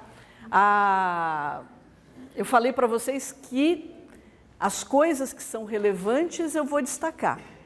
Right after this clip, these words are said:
Isso não é relevante? Lógico que é relevante. Mas eu não tenho como explicar pra vocês agora, tá?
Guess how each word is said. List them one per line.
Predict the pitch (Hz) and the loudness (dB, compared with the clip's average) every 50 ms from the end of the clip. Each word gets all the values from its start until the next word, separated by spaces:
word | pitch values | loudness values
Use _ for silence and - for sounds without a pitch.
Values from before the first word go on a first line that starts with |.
| - - - - - - - | -20 -20 -20 -20 -20 -8 2
Isso | 277 330 392 381 - - 269 | 6 6 6 6 4 -2 -4
não | 240 240 | -4 -4
é | |
relevante? | 233 220 214 214 202 247 285 254 - 240 | -2 -2 -2 -2 0 0 -2 -2 0 0
Lógico | 247 277 285 277 | 0 0 0 -2
que | - 294 | -8 -8
é | |
relevante. | 262 277 269 277 233 208 190 165 156 160 - - - - - - _ - - _ | -8 -4 -4 -4 -4 -4 -6 -8 -8 -10 -14 -18 -18 -20 -20 -20 _ -20 -10 _
Mas | - 196 190 | -2 2 2
eu | 247 | 4
não | 262 262 | 2 2
tenho | 254 262 269 277 | 0 0 -2 -2
como | 262 - 294 311 320 | -2 -2 -2 0 0
explicar | 311 - - 302 311 - 294 247 | -2 -4 -6 -10 -4 -2 -2 -2
pra | 247 262 254 | -2 -2 -4
vocês | 240 254 247 - - 233 240 240 233 - - - - - - | -4 -6 -6 -4 -4 -4 -4 -4 -8 -12 -16 -16 -18 -6 -2
agora, | 226 254 233 190 175 156 143 160 160 - - - - - - - - - - - - - - | -2 0 0 0 0 -2 -2 -4 -10 -14 -18 -20 -20 -20 -20 -20 -20 -20 -20 -20 -20 -20 -6
tá? | - 185 220 302 | -2 -2 -2 -2